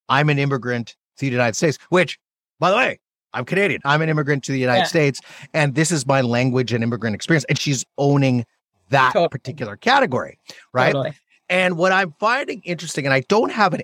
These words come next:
Speaker 1: answer, but these are the problems that we are spending s-, trying to solve, and I'd love your thoughts on this. It, there's this large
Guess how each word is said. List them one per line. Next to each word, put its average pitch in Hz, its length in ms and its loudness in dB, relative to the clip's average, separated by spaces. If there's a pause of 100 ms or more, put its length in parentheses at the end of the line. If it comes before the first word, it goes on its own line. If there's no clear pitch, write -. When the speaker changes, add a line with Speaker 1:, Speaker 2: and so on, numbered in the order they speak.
Speaker 1:
answer, 131 400 -4
but 95 160 -10
these 139 240 2
are - 20 4
the 127 80 4
problems 113 520 2
that 110 220 -6
we 117 140 -4
are 104 80 -4
spending 98 380 -4
s-, - 160 -12
trying 101 220 -4
to - 60 -14
solve, 147 280 2
and 104 100 0
I'd 90 80 -4
love 98 140 -6
your 92 80 -12
thoughts 139 340 -2
on 107 120 2
this. 95 180 -6 (360)
It, - 140 2
there's 175 220 2
this 175 240 0
large 214 760 0